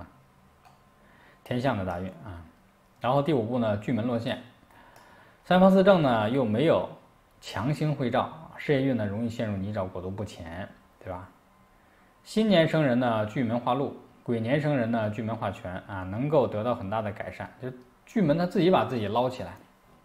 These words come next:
这个还是可以的啊。丁年呢，巨门化忌了啊，所以会搞得这十年呢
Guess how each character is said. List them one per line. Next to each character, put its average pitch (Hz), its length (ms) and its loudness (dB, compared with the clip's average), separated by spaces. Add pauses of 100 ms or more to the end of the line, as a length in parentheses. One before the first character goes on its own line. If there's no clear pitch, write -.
这 135 140 -2
个 110 60 -2
还 95 100 -4
是 104 80 -2
可 101 180 -8
以 95 120 -8
的 101 100 -14
啊。 95 80 -14 (540)
丁 226 180 4
年 135 180 4
呢， 113 400 0 (240)
巨 117 120 -6
门 117 120 -2
化 117 140 -2
忌 110 200 -6
了 - 60 -12 (160)
啊， 87 240 -10 (920)
所 127 120 -4
以 123 80 0 (240)
会 120 220 0 (220)
搞 98 160 0
得 104 100 -4
这 117 160 -4
十 110 160 -8
年 107 160 -6
呢 104 160 -6